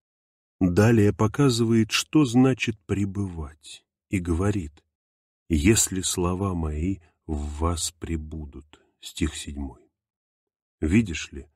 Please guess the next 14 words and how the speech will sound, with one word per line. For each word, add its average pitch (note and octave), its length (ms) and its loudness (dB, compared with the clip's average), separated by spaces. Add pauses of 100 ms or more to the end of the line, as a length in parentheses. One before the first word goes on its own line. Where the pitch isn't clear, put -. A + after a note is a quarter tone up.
(300)
что - 240 0
и E2+ 120 6
прежде F2 540 2
я D#2 120 2
справедливо E2+ 720 0
сказал, E2 500 -2
что - 260 -8
он E2 180 2
требует F#2+ 800 0
от E2+ 160 -6
нас F2+ 340 -2 (300)
доказательства E2 1300 -2
от E2 180 -4 (120)
дел. D#2+ 480 -4